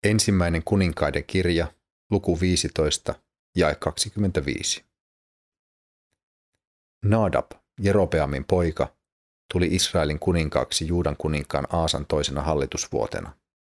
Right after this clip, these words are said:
Hän hallitsi Israelia kaksi vuotta. Nadab teki sitä, mikä on väärää Herran silmissä. Hän kulki isänsä teitä ja syyllistyi samaan syntiin, joilla hänen isänsä oli johdattanut Israelin synnintekoon.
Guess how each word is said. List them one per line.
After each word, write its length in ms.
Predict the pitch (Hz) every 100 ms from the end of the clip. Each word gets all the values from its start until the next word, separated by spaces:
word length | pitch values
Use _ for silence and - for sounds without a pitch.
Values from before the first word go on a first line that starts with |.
| _ _ _ _ _ _
Hän 120 | 90
hallitsi 400 | 82 98 101 - -
Israelia 540 | 90 - 80 73 69
kaksi 380 | - 78 - 67
vuotta. 440 | 62 50 _ - - _ _ _ _ _ _ _ _ _ -
Nadab 360 | 104 107 92 -
teki 260 | 82 - 78
sitä, 420 | 98 - 78 -
mikä 260 | 87 - 82
on 140 | 80
väärää 360 | 98 95 80 69
Herran 320 | 73 73 64
silmissä. 580 | - 73 57 - - - _ _ _ _ _ _ -
Hän 120 | 90
kulki 320 | - 92 -
isänsä 380 | 98 - 92 87 -
teitä 400 | 107 104 95 110 _ _ _ -
ja 60 |
syyllistyi 500 | - 107 90 - 82
samaan 340 | 80 92 85 78
syntiin, 680 | - 85 78 - 62 - _ _ -
joilla 180 | 98 85
hänen 220 | 80 80
isänsä 400 | 101 - 85 - -
oli 180 | 76
johdattanut 560 | 78 80 73 - 67 -
Israelin 460 | 73 - 73 67 71
synnintekoon. 720 | 73 69 69 - - -